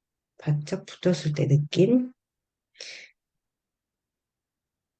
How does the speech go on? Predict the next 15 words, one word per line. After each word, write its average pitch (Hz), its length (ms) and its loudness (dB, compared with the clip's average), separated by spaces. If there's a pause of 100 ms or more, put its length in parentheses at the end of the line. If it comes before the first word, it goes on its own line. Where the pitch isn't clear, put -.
(1160)
미간이 175 420 8
벌어진 147 540 10
동양인, 143 600 10 (800)
약간 131 480 0 (160)
다운증이라는, 143 880 6
다운증후군 151 640 8
같다는 131 360 6
오해를 131 300 -8
받듯이 143 680 -10 (1120)
여기 143 320 -10
미간 175 300 6
사이처럼 151 920 2
이게 135 120 0
사이가 233 400 -2
벌어지는, 151 580 0